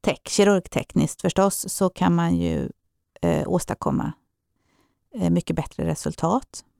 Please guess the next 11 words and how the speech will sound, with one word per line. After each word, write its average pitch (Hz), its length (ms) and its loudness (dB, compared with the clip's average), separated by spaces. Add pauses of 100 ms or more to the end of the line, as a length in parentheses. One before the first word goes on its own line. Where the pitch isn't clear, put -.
(160)
med 185 160 0
de 185 120 0
transplantationer 175 800 -2
man 175 160 0
gör. 185 220 2 (1080)
Den 185 180 2
medicinska 185 600 2
behandlingen 160 500 2
har 160 100 2
ju 156 60 -2
förändrats. 170 880 0